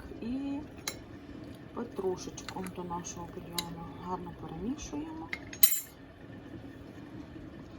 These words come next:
І все, наш бульйон готовий.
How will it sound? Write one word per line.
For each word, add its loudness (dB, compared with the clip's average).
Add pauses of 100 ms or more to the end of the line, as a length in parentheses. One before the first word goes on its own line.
(640)
І 4
все, 2
наш 4
бульйон 4
готовий. 2